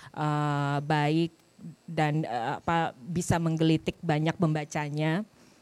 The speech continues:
Eh, bagaimana dia, eh, melampaui keberhasilannya sendiri.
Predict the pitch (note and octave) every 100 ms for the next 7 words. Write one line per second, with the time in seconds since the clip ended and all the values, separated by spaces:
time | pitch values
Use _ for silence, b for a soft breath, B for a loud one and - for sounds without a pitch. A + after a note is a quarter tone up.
0 | - - E3+ D#3+ E3 D#3+ F3 F#3 G3 B3
1 | B3+ G#3 G#3 A3+ C4+ B B B - -
2 | F#3+ F#3 F#3 F#3 - G#3 G3 G3 G3 G3+
3 | F#3+ A3 C4 B3 A3+ - b b b B3
4 | G#3+ G3 G3 - F#3 F3+ G3+ G3+ F#3 G#3
5 | G3 F3+ D3+